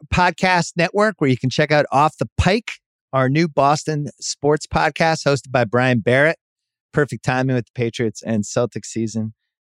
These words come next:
going up. Kevin O'Connor popped on there today to talk about the Celtics. I have not been on that podcast yet. I, I will definitely be on that podcast within the next, uh, by the end of August. I'm just barreling in there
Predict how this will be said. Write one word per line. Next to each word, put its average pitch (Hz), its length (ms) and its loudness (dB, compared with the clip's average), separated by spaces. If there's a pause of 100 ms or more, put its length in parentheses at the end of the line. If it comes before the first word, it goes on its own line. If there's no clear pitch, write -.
(140)
going 113 220 4
up. 110 140 2
Kevin 147 220 2
O'Connor 127 380 0
popped 104 300 -2
on 107 160 0
there 101 180 0
today 98 240 0
to 90 80 -8
talk 110 260 -2
about 95 180 -4
the 95 60 -10
Celtics. - 640 -2 (720)
I 160 120 2
have 170 220 2
not 151 260 0
been 165 120 2
on 143 120 2
that 131 160 -2
podcast 113 420 -4
yet. 104 120 -2
I, 131 140 0 (100)
I 143 140 0
will 156 140 0
definitely 120 420 -2
be 110 100 -2
on 110 120 0
that 104 180 -2
podcast 98 520 -4
within 101 280 -2
the 98 100 -2
next, - 480 -6
uh, 87 260 -6
by 170 120 2
the 165 120 2
end 151 120 2
of 110 80 2
August. 107 480 0
I'm 131 100 -2
just 123 200 -2 (100)
barreling 107 380 2
in 98 100 -2
there 87 240 -6